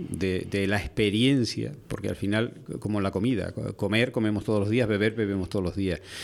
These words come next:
Lo que queremos es tener experiencia. Eh, claro, a mí me sorprende, y eso quiero que, que un poco nos lo comentes, eh, el, el escaso,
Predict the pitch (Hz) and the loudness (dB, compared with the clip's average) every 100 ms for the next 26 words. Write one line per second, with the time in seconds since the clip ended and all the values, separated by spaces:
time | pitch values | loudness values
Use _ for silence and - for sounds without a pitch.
0 | - - 98 90 82 92 104 107 123 117 | -10 -6 -4 -2 -2 0 0 0 0 0
1 | 113 - 95 98 104 - 82 - - - | 0 -2 -2 0 0 -2 -4 -6 -10 -8
2 | - - - - 101 104 101 95 95 90 | -8 -10 -10 -2 2 4 4 6 6 4
3 | 98 - - - - 127 170 - - 110 | 2 -6 -20 -14 -2 0 0 -4 -10 -4
4 | 92 95 104 131 123 143 120 156 156 - | -2 0 2 2 4 2 4 4 4 0
5 | - - - - - - 80 87 104 95 | -6 -20 -20 -20 -18 -6 -2 0 0 2
6 | 104 98 92 90 90 98 107 104 95 110 | 2 2 0 -2 -2 0 2 2 2 2
7 | 104 123 123 147 135 - 101 98 90 90 | 4 4 4 2 0 0 0 0 0 -2
8 | 90 85 - - 85 80 - 110 - 139 | -2 -4 -4 -2 -2 -4 -2 -2 0 2
9 | 135 135 127 117 | 4 4 4 2